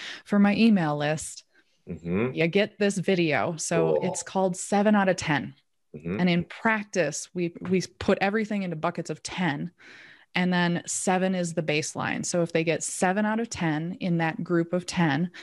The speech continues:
Speaker 1: that's when they get to analyze it. They don't get to analyze it every single movement or every single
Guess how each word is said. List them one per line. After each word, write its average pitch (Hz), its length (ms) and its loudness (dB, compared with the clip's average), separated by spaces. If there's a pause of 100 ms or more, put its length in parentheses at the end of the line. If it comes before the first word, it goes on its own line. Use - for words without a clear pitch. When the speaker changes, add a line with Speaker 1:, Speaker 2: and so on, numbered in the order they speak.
(100)
Speaker 1:
that's 190 240 0
when 226 140 -4
they 220 120 -2
get 202 160 -4
to - 120 -8
analyze 170 480 -4
it. - 140 -10
They 175 80 0
don't 180 160 0
get 196 100 -4
to - 120 -6
analyze 190 440 4
it 170 160 0
every 170 300 2
single 165 300 0
movement 202 520 4
or 156 180 -4
every 160 220 0
single 156 420 0